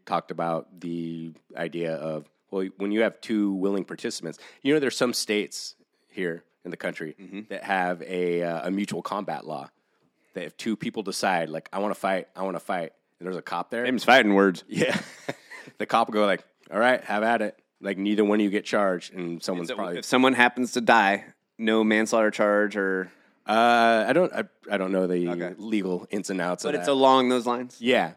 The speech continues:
Speaker 1: but there
Speaker 2: It's not
Speaker 1: are,
Speaker 2: gonna
Speaker 1: there,
Speaker 2: be
Speaker 1: there are cases and videos that I've seen where the cop just stands by, like, "All right,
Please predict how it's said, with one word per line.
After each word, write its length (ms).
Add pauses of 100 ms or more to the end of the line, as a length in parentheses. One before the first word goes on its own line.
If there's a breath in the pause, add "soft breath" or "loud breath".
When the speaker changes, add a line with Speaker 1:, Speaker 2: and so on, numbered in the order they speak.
(100)
Speaker 1:
but 120
there 180
Speaker 2:
It's 80
not 60
Speaker 1:
are, 160
Speaker 2:
gonna 120
Speaker 1:
there, 160
Speaker 2:
be 60
Speaker 1:
there 220
are 580 (880)
cases 560 (100)
and 180 (160)
videos 600
that 220
I've 120
seen 260
where 80
the 80
cop 240
just 120
stands 240
by, 160
like, 200
"All 60
right, 200